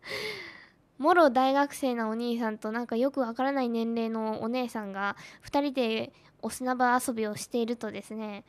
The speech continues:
結構視線が痛かったりするんですけど、特に保護者の方の。<laughs> なんですけど、だから最初の方は普通に二人で黙々とやってたんですけど、ああやってなんか、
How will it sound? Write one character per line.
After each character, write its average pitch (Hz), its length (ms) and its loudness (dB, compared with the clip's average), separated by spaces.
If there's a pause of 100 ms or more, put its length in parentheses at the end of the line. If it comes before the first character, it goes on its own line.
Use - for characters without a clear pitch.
(580)
結 - 220 0
構 240 100 0
視 226 140 -8
線 302 240 0
が 294 80 2
痛 294 200 0
か 277 100 0
っ 254 100 -2
た - 80 -8
り 208 100 -8
す - 140 -6
る 240 100 -2
ん 233 60 -4
で 220 100 -6
す - 60 -18
け 214 80 -8
ど、 208 80 -6
特 233 240 -4
に 214 60 -6
保 226 120 -4
護 233 140 -2
者 220 100 -10
の 190 100 -8
方 185 280 -10
の。 214 100 -12 (580)
<laughs> - 280 -14
な 262 160 0
ん 254 60 -2
で 233 100 -2
す - 100 -16
け 226 120 -8
ど、 233 220 -2
だ 285 100 2
か 277 100 4
ら 247 80 4
最 349 200 2
初 415 100 0
の 392 100 0
方 403 160 4
は 320 240 4 (360)
普 - 100 -20
通 254 260 0
に 254 120 2
二 - 20 -2
人 240 140 -2
で 208 100 -4
黙 202 220 -6
々 214 180 -2
と - 100 -6
や 202 80 -2
っ - 20 -10
て - 100 -16
た 196 120 -6
ん 185 60 -14
で 190 80 -16
す - 100 -20
け - 100 -14
ど、 95 280 -12 (720)
あ 254 80 2
あ 262 60 4
や 262 100 2
っ - 60 -10
て 254 120 -6
な 254 120 -2
ん 247 40 -10
か、 196 300 -8